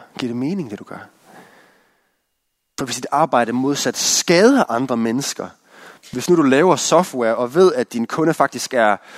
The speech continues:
korrupt og ender med at bruge det til human trafficking, eller hvad, whatever, så okay, så skal man sige nej, ikke? Og så drop det. Men lad vores arbejde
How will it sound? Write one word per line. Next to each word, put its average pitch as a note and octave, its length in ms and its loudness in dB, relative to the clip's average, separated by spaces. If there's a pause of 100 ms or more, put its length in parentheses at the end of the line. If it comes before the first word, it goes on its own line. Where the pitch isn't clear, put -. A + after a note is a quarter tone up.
(200)
korrupt D3 560 -2
og C3 120 -2
ender D3+ 120 2
med D3 120 4
at B2+ 100 -2
bruge D#3 220 2
det C#3+ 80 -2
til A#2 160 -6 (100)
human D3+ 200 2
trafficking, B2+ 600 -4
eller G#2+ 160 -4
hvad, A2 120 -4 (120)
whatever, A2 320 -2 (240)
så F3 380 2 (340)
okay, A2+ 320 0 (840)
så - 160 0
skal - 180 4
man C3+ 120 4
sige B2+ 200 0
nej, C#3+ 240 2
ikke? G#2 140 -6
Og G#2+ 60 -6
så C#3+ 120 -6
drop C#3+ 300 -6
det. F#2+ 120 -12 (1160)
Men C3 100 0
lad B2+ 80 4
vores B2 160 0
arbejde C3 600 0